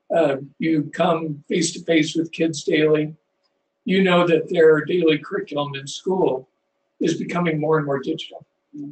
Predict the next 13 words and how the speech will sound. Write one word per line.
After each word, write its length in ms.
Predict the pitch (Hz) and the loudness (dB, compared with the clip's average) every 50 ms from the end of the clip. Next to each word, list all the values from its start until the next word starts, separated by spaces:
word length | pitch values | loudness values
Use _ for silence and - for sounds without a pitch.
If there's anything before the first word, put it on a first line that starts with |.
| - - - - - _ | -16 -18 -20 -20 -6 _
They're 440 | 180 175 170 160 156 151 147 143 - - - | 2 4 6 6 6 6 4 2 -2 -6 -10
expected 880 | - - - - - - 226 196 - - - - 185 160 156 156 - | -8 -6 -6 -6 0 2 2 2 2 0 -4 -2 0 0 0 0 -4
to, 460 | - - 180 175 156 156 151 151 147 139 | -6 -2 0 2 2 2 2 2 2 2
uh, 200 | 135 135 131 135 - _ _ _ _ _ _ _ _ _ _ _ - - | 0 0 -2 -4 -12 _ _ _ _ _ _ _ _ _ _ _ -8 -4
take 240 | - 196 190 - | 0 0 0 2
content 640 | - 170 185 185 175 - 160 160 160 160 160 - - - _ _ _ _ _ _ _ _ _ _ _ _ _ - | 2 2 2 4 2 2 2 2 2 2 -2 -6 -12 -18 _ _ _ _ _ _ _ _ _ _ _ _ _ 0
home 500 | 180 185 180 175 175 180 190 190 180 - _ _ _ _ _ _ | 2 2 4 4 4 2 0 -4 -8 -12 _ _ _ _ _ _
or 440 | - 165 151 147 143 139 139 139 - - _ _ | 0 2 4 4 4 4 2 0 -4 -8 _ _
access 520 | 190 185 185 175 - - 180 165 - - - | -2 0 0 -2 -2 -4 -6 -6 -6 -6 -4
content 380 | 170 160 147 - 180 160 156 | -4 -2 -2 -4 -4 -6 -4
while 300 | 156 151 139 147 151 156 | -2 0 2 2 2 2
at 60 | 156 156 | 0 -2
home 320 | 160 165 151 147 147 143 | -4 -6 -6 -6 -8 -10